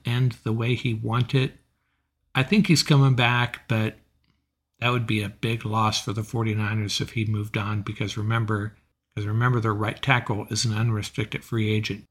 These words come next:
so have to keep an eye on that. And of course, Tom Brady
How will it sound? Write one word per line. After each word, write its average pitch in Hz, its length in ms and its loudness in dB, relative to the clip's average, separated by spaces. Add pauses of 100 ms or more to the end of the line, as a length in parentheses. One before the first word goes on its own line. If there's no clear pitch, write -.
so - 140 -8
have - 180 -4
to - 80 -6
keep - 240 -2
an 107 80 -2
eye 104 200 -2
on 101 180 -2
that. 101 280 -6
And 233 200 4
of - 160 0
course, 120 560 4
Tom 123 400 2
Brady 110 720 2